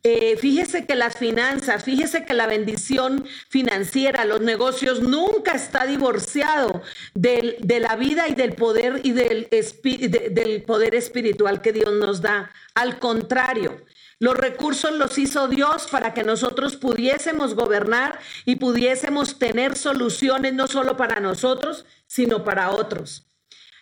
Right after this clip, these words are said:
Entonces, quiero decirte que eso es lo que en el lenguaje de los psicólogos se llama actitud.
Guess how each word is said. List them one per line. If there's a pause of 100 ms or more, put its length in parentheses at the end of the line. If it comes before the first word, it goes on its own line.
Entonces, (100)
quiero
decirte (260)
que (220)
eso
es
lo
que
en
el
lenguaje
de
los
psicólogos (420)
se
llama
actitud.